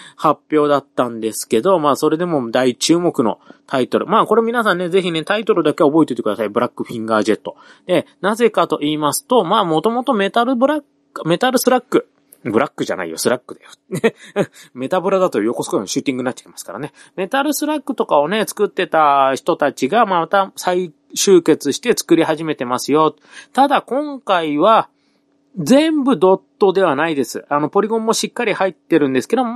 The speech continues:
特に違和感はないですね。グラフィック的にはさすがという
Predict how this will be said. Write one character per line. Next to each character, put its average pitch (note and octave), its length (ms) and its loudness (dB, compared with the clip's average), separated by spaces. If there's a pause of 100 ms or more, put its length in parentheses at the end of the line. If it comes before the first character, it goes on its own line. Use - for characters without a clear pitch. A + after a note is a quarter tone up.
(240)
特 E4+ 180 2
に - 160 0
違 C#3+ 60 4
和 G3 140 2
感 B2 260 -6
は E2+ 80 -10
な A#2 300 0
い C3+ 100 2
で D#2+ 140 -16
す - 120 -12
ね。 G2 240 -6 (300)
グ C#3 80 4
ラ C#3 100 4
フ C#3+ 60 -4
ィ C3+ 60 -2
ッ - 40 -20
ク - 100 -20
的 D3+ 160 -4
に F#3 60 -4
は D#3+ 80 0
さ A#2+ 240 -4
す A#2 240 -2
が D#3 180 0
と D3 200 4
い F#2 80 0
う - 60 -10